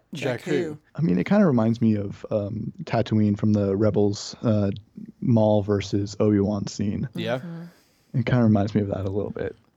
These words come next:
Speaker 1: It
Speaker 2: I
Speaker 1: kinda
Speaker 2: kinda
Speaker 1: reminds
Speaker 2: like
Speaker 1: me of that.
Speaker 2: Tatooine.
Speaker 1: It kinda look, I kinda like the idea of it going back to Tatooine. It looks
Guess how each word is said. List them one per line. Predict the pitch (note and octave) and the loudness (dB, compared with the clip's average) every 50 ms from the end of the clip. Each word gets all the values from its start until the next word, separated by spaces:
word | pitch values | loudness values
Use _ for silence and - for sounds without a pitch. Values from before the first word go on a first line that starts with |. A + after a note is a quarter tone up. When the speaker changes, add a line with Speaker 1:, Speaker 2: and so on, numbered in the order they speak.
| - - | -10 -8
Speaker 1:
It | |
Speaker 2:
I | F#3+ | -8
Speaker 1:
kinda | F3+ F3 G#3 A#3 C#4 | -4 -2 -2 0 0
Speaker 2:
kinda | C#4 C#4 | 0 -2
Speaker 1:
reminds | A#3+ A3 G#3 G3+ G#3 | 0 0 2 2 2
Speaker 2:
like | G#3+ F#3 G3+ | 0 0 -2
Speaker 1:
me | G3 | -2
of | E3 | 0
that. | - - C#3 D3 D3 | 0 0 0 0 -2
Speaker 2:
Tatooine. | - E3 F3+ D#3 | -2 -4 -6 -8
Speaker 1:
It | D3 | -8
kinda | - - A#3+ C#4 C#4 | -8 -8 -8 -6 -6
look, | A#3+ G#3 G3+ - - - - - - - _ - - - - _ | -4 -6 -6 -6 -10 -16 -20 -20 -20 -20 _ -20 -20 -20 -20 _
I | - F3 G3+ G3 | -6 -6 -6 -2
kinda | - G#3 G#3+ F#3+ | -2 -2 0 0
like | E3 D3+ D#3 D3+ | 0 0 0 -2
the | E3+ C#3+ C3+ | -2 -2 0
idea | C3 A#2 A2 G#2 A#2 A#2 B2+ D#3 | -2 -2 -4 -8 -6 -4 -2 -2
of | D#3+ D3 | -2 -2
it | D3 C3+ | -4 -6
going | C3+ C#3 C#3 B2+ A2+ | -4 -4 -4 -4 -4
back | G#2+ A2+ A#2 A2+ A2+ - | -4 -4 -4 -4 -4 -8
to | - C3+ | -12 -8
Tatooine. | - C#3+ C#3 C3+ C3 C3+ C#3 C#3+ C#3+ C#3 C#3 C3+ C3 - _ _ _ _ _ _ _ _ _ _ _ _ _ _ _ _ _ _ _ _ _ - - - - _ - | -4 -4 -2 -2 -2 -4 -4 -6 -6 -8 -10 -12 -14 -18 _ _ _ _ _ _ _ _ _ _ _ _ _ _ _ _ _ _ _ _ _ -20 -20 -20 -20 _ -6
It | - G3 F3+ F3 E3 C#3 | -2 0 0 0 -2 -4
looks | C#3 D#3 F#3+ A#3 - - - - - - - - - - | 0 2 2 2 2 -2 -6 -8 -8 -8 -10 -10 -14 -16